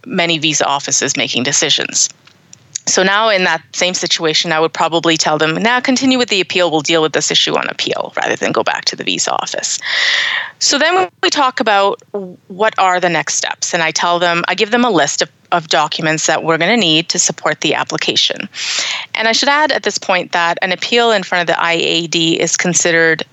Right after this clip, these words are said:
de novo. That means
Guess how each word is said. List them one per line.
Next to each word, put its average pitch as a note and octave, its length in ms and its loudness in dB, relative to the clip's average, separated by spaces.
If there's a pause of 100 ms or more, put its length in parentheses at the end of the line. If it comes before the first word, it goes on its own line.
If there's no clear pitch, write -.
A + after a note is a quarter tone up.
(140)
de E3 120 0
novo. D3 440 2 (840)
That F#3+ 280 0
means F#3+ 680 2